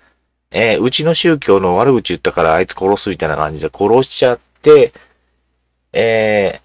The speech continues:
ー、で、犯人の顔を見てるんで、犯人の顔がですね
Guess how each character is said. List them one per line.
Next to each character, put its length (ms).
ー、 40
で、 120
犯 300
人 160
の 100
顔 240
を 60
見 160
て 120
る 160
ん 80
で、 360
犯 260
人 160
の 120
顔 240
が 100
で 100
す 140
ね 260